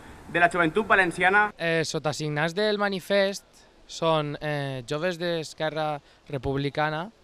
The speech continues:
Speaker 2: del País Valencià, el Bloc d'Estudiants Agermanats,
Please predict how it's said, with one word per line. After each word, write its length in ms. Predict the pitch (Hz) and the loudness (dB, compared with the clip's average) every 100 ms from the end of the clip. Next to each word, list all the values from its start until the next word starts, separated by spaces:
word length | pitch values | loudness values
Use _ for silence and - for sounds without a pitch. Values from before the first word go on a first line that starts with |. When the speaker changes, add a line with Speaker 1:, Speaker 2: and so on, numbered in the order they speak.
| _ | _
Speaker 2:
del 160 | 147 139 | -10 -6
País 160 | 143 | -6
Valencià, 600 | 135 139 127 160 170 190 220 _ _ - _ | -6 -8 -8 -4 -2 -4 -10 _ _ -20 _
el 540 | 143 147 143 135 127 127 | 0 2 2 0 -4 -8
Bloc 240 | 123 151 | -8 -8
d'Estudiants 920 | 143 165 160 - - - 151 147 147 139 | -6 -6 -6 -10 -16 -8 -4 -4 -4 -6
Agermanats, 800 | 139 135 139 170 180 185 - | -6 -6 -4 -4 -4 -6 -12